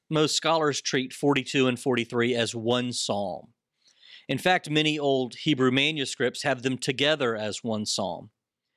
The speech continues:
Moreover, the wording, the vocabulary, the structure, and the theme are very similar, so we'll treat them as one too. Psalm forty-two begins with acknowledging our dependence on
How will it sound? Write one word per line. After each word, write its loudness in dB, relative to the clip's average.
Moreover, 4
the 0
wording, 2
the -10
vocabulary, 0
the -6
structure, 0
and 2
the 0
theme 0
are -2
very 0
similar, 0
so 2
we'll 2
treat -2
them -2
as -4
one -2
too. -8
Psalm 0
forty-two 2
begins 0
with 0
acknowledging 0
our 0
dependence -2
on 0